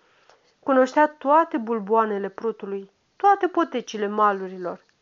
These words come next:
toate văgăunile și popuriștile. Se înserase bine de tot. În față, după un stufăriș, cea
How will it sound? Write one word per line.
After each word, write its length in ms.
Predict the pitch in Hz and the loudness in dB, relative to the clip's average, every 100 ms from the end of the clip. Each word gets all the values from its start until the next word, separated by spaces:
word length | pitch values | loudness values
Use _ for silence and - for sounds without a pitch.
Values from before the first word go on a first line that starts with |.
| _ | _
toate 500 | - 240 330 339 - | -2 4 4 2 -4
văgăunile 760 | 262 226 202 214 247 262 226 226 | -4 -4 -2 -4 -4 -6 -2 -4
și 480 | 220 - 226 220 226 _ _ _ _ | -4 -10 -10 -10 -12 _ _ _ _
popuriștile. 920 | - 339 339 254 196 - - 185 180 _ _ _ _ _ _ _ | 0 2 2 0 -4 -10 -14 -12 -12 _ _ _ _ _ _ _
Se 180 | - - | -6 -2
înserase 580 | 359 - 330 330 320 247 | 0 0 0 0 -2 -8
bine 320 | 202 226 208 | -8 -6 -6
de 140 | 190 | -6
tot. 520 | 190 - 196 180 - _ _ _ _ _ | -12 -12 -14 -14 -20 _ _ _ _ _
În 160 | 240 233 | -6 -6
față, 720 | - 220 190 - 196 202 - | -2 0 0 -2 -10 -10 -10
după 300 | 240 320 427 | -10 0 2
un 120 | 359 | 2
stufăriș, 760 | 311 - 226 226 214 214 262 - _ _ _ _ | 0 -10 -8 -8 -6 -10 -12 -18 _ _ _ _
cea 220 | - 370 | -2 2